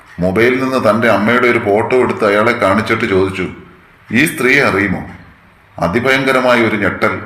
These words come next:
അയാളിലും അവരിലും പ്രകടമായി. "ശ്രീലത," അവരുടെ ശബ്ദം ഉയർന്നു. അയാളാകട്ടെ ആ ഞെട്ടലിൽ നിന്ന് വിട്ടുമാറിയിരുന്നില്ല. "അതെ, ശ്രീലത,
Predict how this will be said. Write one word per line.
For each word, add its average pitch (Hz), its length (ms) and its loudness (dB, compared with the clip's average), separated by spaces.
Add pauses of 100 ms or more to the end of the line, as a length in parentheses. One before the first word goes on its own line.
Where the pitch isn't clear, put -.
(100)
അയാളിലും 107 680 0
അവരിലും 95 480 -2
പ്രകടമായി. 87 520 -2 (400)
"ശ്രീലത," 117 600 -2 (640)
അവരുടെ 127 320 0
ശബ്ദം 101 340 -2
ഉയർന്നു. 87 480 -4 (560)
അയാളാകട്ടെ 127 680 0 (180)
ആ 107 100 2
ഞെട്ടലിൽ 123 440 0
നിന്ന് 127 200 -2
വിട്ടുമാറിയിരുന്നില്ല. 101 960 -2 (600)
"അതെ, 101 480 -2
ശ്രീലത, 104 560 0